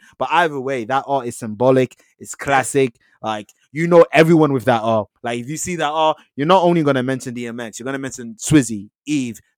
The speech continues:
Dragon, The Lox. Like, you're gonna mention the whole stuff, D N Y, like,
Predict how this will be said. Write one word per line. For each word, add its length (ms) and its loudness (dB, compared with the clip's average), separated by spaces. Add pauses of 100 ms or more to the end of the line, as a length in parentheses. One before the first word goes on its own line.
Dragon, 520 -6 (120)
The 80 -12
Lox. 420 -8 (240)
Like, 320 -6
you're 100 -10
gonna 140 -2
mention 240 -6
the 120 -2
whole 160 2
stuff, 320 -2
D 160 4
N 120 -2
Y, 240 -2
like, 240 -10